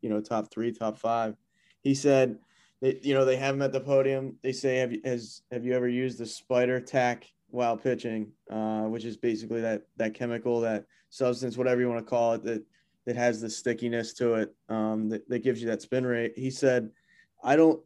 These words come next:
quite know how to answer that, to be honest. If the M L B wants to investigate some more stuff, that's a conversation we can have." That's basically saying, "Yes, I do use that." So, um, I don't know. He's definitely not the only one. He's, he's definitely not even close to the only one in this league using it. I would say probably,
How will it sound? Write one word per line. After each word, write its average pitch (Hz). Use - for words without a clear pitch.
quite 143
know 139
how 135
to 127
answer 131
that, 135
to 127
be 135
honest. 131
If 120
the 123
M 127
L 127
B 123
wants 123
to 127
investigate 120
some 120
more 117
stuff, 120
that's 120
a 113
conversation 113
we 107
can 107
have." 123
That's 135
basically 151
saying, 131
"Yes, 127
I 120
do 123
use 131
that." 139
So, 117
um, 113
I 127
don't 123
know. 123
He's 147
definitely 156
not 143
the 135
only 135
one. 135
He's, 123
he's 113
definitely 127
not 123
even 117
close 135
to 120
the 120
only 117
one 117
in 113
this 110
league 117
using 120
it. 117
I 110
would 123
say 123
probably, 120